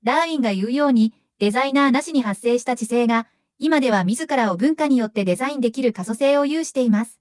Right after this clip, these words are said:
しかし、実用主義と名乗るからには、もっと低い次元でも事例を紹介したいところです。今回は、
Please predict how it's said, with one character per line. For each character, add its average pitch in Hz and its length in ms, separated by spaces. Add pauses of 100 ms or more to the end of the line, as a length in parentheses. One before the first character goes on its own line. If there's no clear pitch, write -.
(100)
し - 120
か 302 100
し、 240 300 (180)
実 277 300
用 330 160
主 - 60
義 339 180
と 247 100
名 196 100
乗 277 120
る 330 80
か 294 100
ら 262 100
に 233 120
は、 196 280
も 226 160
っ - 60
と 240 100
低 294 260
い 311 100
次 208 100
元 247 180
で 285 120
も 214 220 (100)
事 190 120
例 262 220
を 269 40
紹 247 280
介 277 220
し - 60
た 277 120
い 277 60
と 277 100
こ 285 100
ろ 285 80
で 214 140
す。 - 180 (120)
今 349 200
回 294 220
は、 220 220